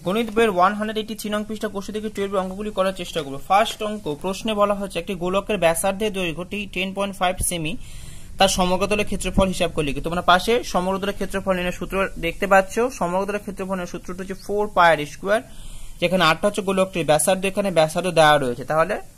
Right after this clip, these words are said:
অঙ্কটা শুরু করা যাক। প্রশ্নে দেওয়া বিষয়টি রয়েছে গোলকটির ব্যাসার্ধ ব্র্যাকেটে small r equals to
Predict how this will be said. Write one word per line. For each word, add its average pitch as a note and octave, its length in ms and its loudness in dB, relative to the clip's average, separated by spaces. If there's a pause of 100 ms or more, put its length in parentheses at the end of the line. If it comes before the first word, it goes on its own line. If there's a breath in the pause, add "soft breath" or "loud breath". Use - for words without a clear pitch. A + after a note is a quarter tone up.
অঙ্কটা D3+ 240 -2
শুরু A3 200 -2
করা F3 220 8
যাক। A#2+ 180 -2 (600 loud breath)
প্রশ্নে F#3+ 340 2
দেওয়া A3+ 200 8
বিষয়টি A3 420 2
রয়েছে A3 260 4
গোলকটির G#3 540 4
ব্যাসার্ধ F#3+ 680 4 (280)
ব্র্যাকেটে D3+ 680 -4
small F#3 400 2 (100)
r D#3 220 0 (120)
equals G3+ 420 2
to G#3+ 80 -6